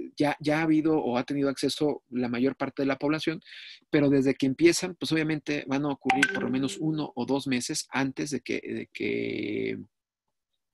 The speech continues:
de que se pueda, eh, digamos, vacunar al, al, al grueso de la población, ¿no? Y estoy hablando de que la influenza, pues una vacuna, me parece que fueron cuarenta millones de dosis las que se, se iban a colocar. Eh,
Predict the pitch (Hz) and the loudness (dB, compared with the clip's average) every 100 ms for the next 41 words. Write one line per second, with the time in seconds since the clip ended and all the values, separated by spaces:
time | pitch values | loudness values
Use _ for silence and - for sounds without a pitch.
0 | _ _ _ _ _ - _ - - - | _ _ _ _ _ -20 _ -20 -18 -2
1 | 131 131 123 120 147 147 147 - 120 117 | 0 0 0 2 4 6 4 2 -2 -4
2 | 113 110 104 - 135 131 135 151 - _ | -6 -8 -10 -6 -2 0 0 0 -4 _
3 | 131 127 139 143 156 156 127 120 120 - | -6 -4 0 2 2 0 -2 -4 -4 -4
4 | 120 135 - 123 120 - 113 113 110 113 | 2 2 2 -2 -2 -2 -4 -4 -8 -6
5 | 131 - - - - 135 131 165 175 170 | -8 -10 -20 -20 -2 0 4 4 4 4
6 | 170 139 135 131 135 147 165 - - - | 4 4 2 2 0 0 0 -4 -6 -16
7 | 113 131 143 123 - 135 147 123 117 120 | -8 -4 -4 -4 -4 -2 -2 -4 -6 -8
8 | 123 - 127 135 120 123 131 120 113 120 | -10 -6 -6 -4 -4 -4 -4 -2 -2 -2
9 | 120 113 113 147 131 - 135 - - - | -4 -4 -4 -4 -6 -8 -16 -14 -14 -10
10 | - 110 110 - 101 101 - - _ - | -8 -8 -10 -10 -10 -8 -10 -10 _ -20
11 | - - - - 120 120 120 117 117 - | -20 -20 -20 -8 -4 -2 0 -2 -2 -6